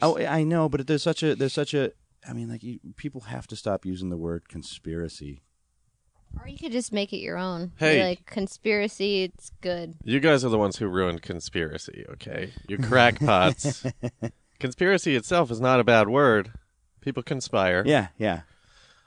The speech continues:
Speaker 2: I have such a
Speaker 3: I
Speaker 2: bad
Speaker 3: want you guys
Speaker 2: attitude.
Speaker 3: to answer my precipitation no device question.
Speaker 2: It wasn't a question, was it? You just said it came off the wing? I mean, I have
Speaker 3: I want you to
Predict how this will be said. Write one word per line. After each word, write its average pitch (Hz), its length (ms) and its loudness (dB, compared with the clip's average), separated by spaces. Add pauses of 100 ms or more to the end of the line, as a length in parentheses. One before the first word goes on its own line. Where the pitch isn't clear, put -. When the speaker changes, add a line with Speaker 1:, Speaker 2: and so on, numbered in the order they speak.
(160)
Speaker 2:
I 294 60 -14
have 320 280 -6
such 233 180 -8
a 220 100 -8
Speaker 3:
I 151 140 6
Speaker 2:
bad 240 60 4
Speaker 3:
want 202 160 4
you 147 100 2
guys 135 220 4
Speaker 2:
attitude. 135 140 0
Speaker 3:
to 131 40 2
answer 135 300 0
my 131 320 2 (800)
precipitation 139 1080 -2
no 127 720 4 (360)
device 127 720 0 (220)
question. - 560 -2 (120)
Speaker 2:
It 220 80 -16
wasn't 233 240 -4
a - 20 -6
question, 190 500 -6
was 180 180 -8
it? 220 80 -8
You 196 100 -6
just 196 120 -12
said 196 80 -8
it 190 80 -10
came 190 140 -6
off 185 120 -12
the 170 100 -6
wing? 208 320 -6 (300)
I 226 80 -4
mean, 226 140 0
I 202 60 4
have 208 180 2
Speaker 3:
I 123 80 6
want 131 200 4
you 123 100 0
to 110 180 0